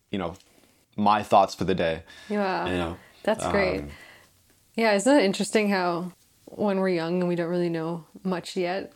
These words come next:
Speaker 1: Yeah.
Speaker 2: but we're, like, inspired by it, we'll buy books and read them, but it really has nothing to land on. Like, there's
Speaker 1: Right.
Speaker 2: no foundation really built, but, I mean,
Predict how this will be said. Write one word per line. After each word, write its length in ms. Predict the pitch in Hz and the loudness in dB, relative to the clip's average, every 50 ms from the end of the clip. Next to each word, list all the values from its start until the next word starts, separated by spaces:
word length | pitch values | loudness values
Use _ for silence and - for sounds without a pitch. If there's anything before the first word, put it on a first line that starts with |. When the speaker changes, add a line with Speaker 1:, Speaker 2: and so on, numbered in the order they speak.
| _ _ _ _ _ | _ _ _ _ _
Speaker 1:
Yeah. 220 | - - - 220 190 | 0 0 2 2 2
Speaker 2:
but 160 | 180 208 190 | 2 2 4
we're, 200 | 185 185 175 175 | 4 4 2 2
like, 140 | 170 165 156 | 0 0 -2
inspired 640 | 185 180 160 - - 175 165 165 170 175 185 185 180 | -2 -2 -4 -2 -2 0 0 0 2 0 0 0 0
by 180 | 180 180 180 185 | 0 0 2 2
it, 240 | 185 196 202 - | 0 0 0 0
we'll 120 | 185 180 175 | 0 0 0
buy 320 | 165 - 175 160 165 170 | 0 0 -2 0 -2 -4
books 640 | 170 165 180 170 170 170 170 170 - - - - - _ _ - - - - _ _ _ - | -4 -4 -2 -2 -2 -2 -4 -6 -10 -14 -18 -20 -20 _ _ -20 -20 -20 -20 _ _ _ -6
and 340 | 190 180 170 170 170 156 | -4 -4 -2 -4 -2 -2
read 220 | 170 180 180 175 160 | 0 0 0 0 0
them, 380 | 180 175 170 170 175 180 175 - - - _ _ | -2 -2 -2 -2 -2 -4 -6 -8 -12 -20 _ _
but 120 | - 202 190 | 2 4 4
it 100 | 175 180 | 4 4
really 180 | 190 196 190 185 | 4 4 4 4
has 220 | 185 185 190 170 | 2 2 0 2
nothing 320 | 180 175 170 - 202 185 165 | 0 0 0 2 0 0 0
to 100 | - 180 | 0 0
land 400 | 165 165 151 147 160 175 190 190 | -2 -2 -2 -2 -2 -2 0 0
on. 440 | 180 185 196 208 214 226 233 226 - _ _ 214 226 262 _ _ _ - | 0 0 0 0 0 -2 -2 -4 -8 _ _ -20 -20 -20 _ _ _ -8
Like, 140 | 190 170 170 | -4 -2 0
there's 240 | 202 208 185 185 190 | 2 2 2 2 2
Speaker 1:
Right. 20 | |
Speaker 2:
no 120 | 190 185 180 | 0 -2 -2
foundation 540 | - 185 175 170 160 160 165 - - 185 | -2 -2 -2 -2 -2 -2 -2 -4 -4 -2
really 180 | 175 175 170 170 | 0 0 0 -2
built, 360 | 160 170 156 160 196 226 - - | -2 -2 -4 -4 -4 -6 -4 -2
but, 220 | - 220 196 - - | -2 -2 -2 -2 -4
I 120 | - 202 190 | -4 -4 -2
mean, 360 | 185 180 175 175 175 170 | -2 -2 -2 -2 -2 -4